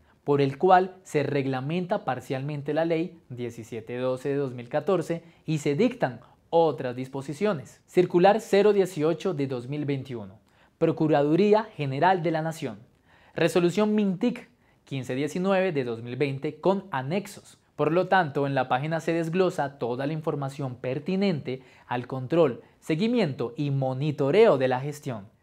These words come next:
Se resaltan los contactos directos y mecanismos de cada una de las dependencias para las peticiones, quejas, reclamos, aclaraciones y propuestas de quien quiera hacer allegarlas. Para hablar de buenas prácticas de servicio a la comunidad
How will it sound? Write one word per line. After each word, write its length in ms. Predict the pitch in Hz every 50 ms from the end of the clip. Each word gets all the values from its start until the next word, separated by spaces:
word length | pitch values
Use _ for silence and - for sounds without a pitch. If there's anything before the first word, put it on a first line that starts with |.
| _
Se 140 | - - 147
resaltan 440 | 139 147 143 - 175 170 - 196 202
los 100 | 202 196
contactos 540 | - 190 175 - 180 175 170 175 - 151 135
directos 640 | 139 139 143 175 196 190 - - 135 135 139 - _ _ _ -
y 140 | 135 131 127
mecanismos 880 | 127 131 143 180 214 208 226 202 190 190 202 220 196 190 185 180 165
de 100 | 139 139
cada 240 | 139 135 123 127 135
una 260 | 151 156 160 160 160 160
de 60 | 156
las 160 | 147 135 120
dependencias 680 | 123 123 123 123 120 123 127 143 143 139 139 156 165 165
para 220 | - - 135 127 123
las 180 | 127 123 -
peticiones, 840 | - 143 127 - 139 131 - - 160 180 208 220 190 131 117 - - _ _ _ _ _ _ _ _ _
quejas, 580 | - - 139 165 185 170 156 131 117 - - _ _ _ _ -
reclamos, 800 | 131 127 131 131 135 139 139 165 190 202 175 131 107 - - _ _ _ _ _
aclaraciones 920 | - 127 131 - 151 170 180 175 175 170 175 202 196 185 156 160 156 - -
y 160 | - 175 175 170
propuestas 760 | 175 160 147 139 147 180 190 214 226 220 - 165 156 151
de 100 | 143 135
quien 260 | 127 - 139 135 127 123
quiera 260 | - 147 139 139 143
hacer 340 | 139 - 190 208 220 214 - - - _
allegarlas. 720 | - 151 156 156 185 175 170 131 117 110 104 92 - - _ _ _ _ -
Para 180 | 135 131 131
hablar 340 | 131 135 160 185 156 127 120
de 60 | 127
buenas 320 | 120 120 131 139 156 175 175
prácticas 560 | - 196 180 165 - - 143 - 127 117 113
de 80 | 120
servicio 540 | 117 - 123 120 127 135 156 151 - 135 117
a 40 | 110
la 120 | 110 110
comunidad 580 | - 135 131 135 143 156 165 165 160 131 110 -